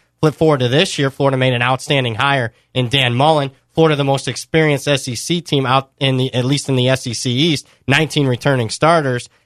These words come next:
And it's a good fit for Dan Mullen 'cause he, he knows the Florida culture there, having already been an offensive coordinator in Florida. And then you look at the schedule. Very, I, I think, at least advantageous for Florida. They're gonna be favored,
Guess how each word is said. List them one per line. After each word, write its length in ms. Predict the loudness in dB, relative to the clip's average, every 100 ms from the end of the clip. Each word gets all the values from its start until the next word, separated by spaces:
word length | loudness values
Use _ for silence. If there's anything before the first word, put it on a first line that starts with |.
| _
And 140 | -2 0
it's 120 | 0
a 40 |
good 200 | 0 0
fit 220 | 2 -2 -2
for 140 | -2
Dan 220 | 0 0 2
Mullen 340 | 2 2 -2 -4
'cause 160 | -2 0
he, 80 | 2
he 80 |
knows 200 | 2 2
the 80 | 0
Florida 280 | -2 0 0
culture 360 | 0 0 -2 -2
there, 200 | -2 -2 _ -2
having 220 | 0 2
already 300 | 2 2 0
been 180 | 0 0
an 80 | 2
offensive 420 | 0 -2 -6 -6
coordinator 380 | -2 0 0 -2
in 60 |
Florida. 420 | -2 0 2 2 -2 _ -2
And 100 | 2
then 100 | 4
you 80 | 4
look 140 | 2
at 40 |
the 60 | -2
schedule. 520 | 0 2 2 0 -6 -10
Very, 560 | -2 2 4 4 0 -6 -6
I, 260 | -2 -2
I 20 |
think, 320 | 0 0 -2 -4 _ _ _ _ _
at 300 | -8 -2 4
least 260 | 4 4 2
advantageous 640 | 2 2 -2 0 0 -2
for 140 | -2 -2
Florida. 400 | 2 2 2 -2 _ _
They're 100 | 0
gonna 160 | 2 2
be 100 | 2
favored, 520 | 2 2 2 0 -2